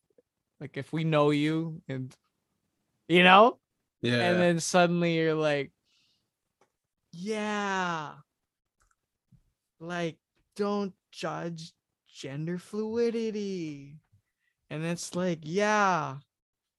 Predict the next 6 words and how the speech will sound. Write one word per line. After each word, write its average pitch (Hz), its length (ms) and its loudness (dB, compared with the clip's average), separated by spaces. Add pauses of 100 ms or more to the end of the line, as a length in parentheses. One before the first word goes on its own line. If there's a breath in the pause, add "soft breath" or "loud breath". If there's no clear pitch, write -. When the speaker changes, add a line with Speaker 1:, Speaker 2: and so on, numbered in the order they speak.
(520)
Speaker 1:
And 147 160 -4
Santa's 185 440 0
real." 202 380 0 (1120)
Nah, 127 240 0
what? 135 220 0
Speaker 2:
Yeah. 120 160 -2